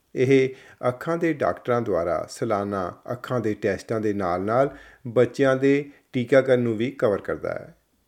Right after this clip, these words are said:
ਮੈਡੀਕੇਅਰ ਫਾਰਮਾਸਿਊਟੀਕਲ ਬੈਨੀਫਿਟ ਸਕੀਮ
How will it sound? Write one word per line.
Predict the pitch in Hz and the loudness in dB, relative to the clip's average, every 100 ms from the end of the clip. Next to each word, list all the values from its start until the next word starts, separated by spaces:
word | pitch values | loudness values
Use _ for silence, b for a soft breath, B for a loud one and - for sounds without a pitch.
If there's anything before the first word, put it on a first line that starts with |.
| _ _ _ _ _ - | _ _ _ _ _ 0
ਮੈਡੀਕੇਅਰ | 131 131 143 143 147 143 | 2 2 0 2 4 4
ਫਾਰਮਾਸਿਊਟੀਕਲ | 117 101 104 - 123 127 120 127 | 0 0 -2 -4 -6 -6 -2 -2
ਬੈਨੀਫਿਟ | 113 104 104 113 113 | 0 -2 -2 -6 -8
ਸਕੀਮ | - 117 95 98 | -8 -8 -8 -10